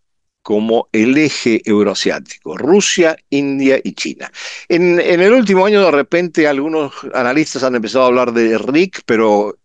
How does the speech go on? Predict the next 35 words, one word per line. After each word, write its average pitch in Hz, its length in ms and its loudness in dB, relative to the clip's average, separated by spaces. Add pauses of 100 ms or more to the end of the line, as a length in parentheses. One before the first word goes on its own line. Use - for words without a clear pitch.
eh, 113 140 0
la 113 220 0
I 165 360 2 (160)
representando 117 840 -2 (180)
Irán. 110 380 0 (520)
Pero 143 600 0 (200)
con 131 180 0
lo 123 120 -2
que 127 100 0
vamos 196 320 0
a 147 60 0
ver 151 180 2
al 127 160 0
final 131 320 -4
con 123 140 -4
respecto 117 580 -4
a 110 80 -2
la 110 140 -2
cumbre, 135 400 0
vam-, 110 260 0 (160)
veremos 117 480 -2
que, 107 280 -2 (340)
eh, 92 100 -10
se 120 240 -4
ha 123 60 0
restituido 117 720 -2
de 110 60 2
alguna 104 260 -2
manera 104 420 -4 (240)
el 107 220 -4
eje 107 320 -2
con 104 420 -6
la 104 160 -4
participación 104 1040 -8 (340)
de, 104 460 -2